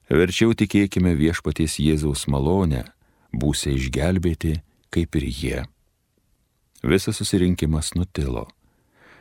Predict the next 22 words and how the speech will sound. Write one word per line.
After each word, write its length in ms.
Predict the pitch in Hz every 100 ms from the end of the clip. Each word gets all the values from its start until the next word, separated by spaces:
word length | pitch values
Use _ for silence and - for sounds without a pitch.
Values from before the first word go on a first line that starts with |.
| _
Dalyviai 540 | - 90 107 98 101
ėmė 260 | - 98 95
klausyti 560 | 90 87 82 92 87 82
Barnabo 600 | 76 73 78 82 73 76 -
ir 80 |
Sauliaus 560 | 73 - 76 73 71 -
pasakojimo, 800 | - 90 - 71 - 80 - 62 - - _ _ _ _
kokių 300 | 82 82 117
didžių 280 | 101 92 98
stebuklingų 720 | 95 95 82 - 82 82 76 78
ženklų 480 | 71 65 64 65 90 95 _ _ _
per 140 | 67
juos 540 | 64 65 95 - - -
Dievas 520 | 90 76 95 104 -
padarė 680 | - 80 69 71 73 69 73 - _ -
pagonijoje. 840 | 76 76 67 60 62 60 62 60 - _ _ _ _ _ _ _ _ _ _ _
Jiems 240 | - 95 95
nutilus 540 | 98 120 117 110 - -
atsiliepė 560 | 92 - 92 92 90 82
Jokūbas 580 | 82 - 87 80 76
ir 120 | - 76
tarė: 440 | - 73 65 58